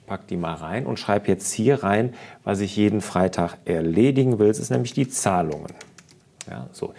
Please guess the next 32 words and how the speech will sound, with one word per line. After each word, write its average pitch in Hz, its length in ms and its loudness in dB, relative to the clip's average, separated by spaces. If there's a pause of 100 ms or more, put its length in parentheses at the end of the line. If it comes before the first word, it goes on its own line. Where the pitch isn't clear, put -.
(540)
Jetzt - 180 -6
kann 127 120 0
ich 120 100 0
hier 139 240 0
auch 117 140 0
eine 95 160 -4
Notiz 180 480 -4
hinzufügen, 135 600 -4
Checklisteneintrag 113 840 -6
und, 147 180 -2
und, 117 80 -2
und. 113 140 -4
Also 101 160 -2
wie 135 100 -2
so 135 140 -2
eine 113 100 -4
klassische 113 560 -6
Karte 101 560 -6
sieht 92 300 -8
das - 320 -12
aus. 139 320 0
Und 143 140 -4
ich 127 120 -8
kann 127 220 -4
das 143 180 -4
Fälligkeitsdatum 101 1120 -4 (320)
festlegen. 113 720 0
Das 113 160 -4
heißt, 104 220 -2
wenn 110 100 0
sie 101 100 -2
erscheint, 107 920 -2